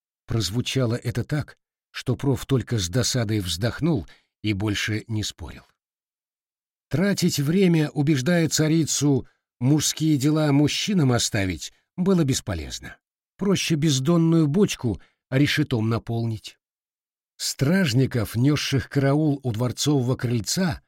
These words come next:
посвящать в царские тайны Гюрята Елисеевич, понятное дело, не стал. И при виде торопящегося к ним через двор прова дюжие молодцы в синих туниках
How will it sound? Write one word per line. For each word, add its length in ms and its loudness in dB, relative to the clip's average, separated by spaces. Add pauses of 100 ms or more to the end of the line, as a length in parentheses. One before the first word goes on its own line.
(520)
посвящать 680 0
в 80 -12
царские 600 0
тайны 560 0
Гюрята 480 0
Елисеевич, 840 0
понятное 460 0
дело, 240 2
не 160 2
стал. 420 -8 (560)
И 140 -4
при 180 -4
виде 300 0
торопящегося 800 -2
к 80 -10
ним 180 0
через 320 -2
двор 260 -2
прова 520 -4 (380)
дюжие 440 0
молодцы 540 0
в 60 -6
синих 340 -2
туниках 580 -4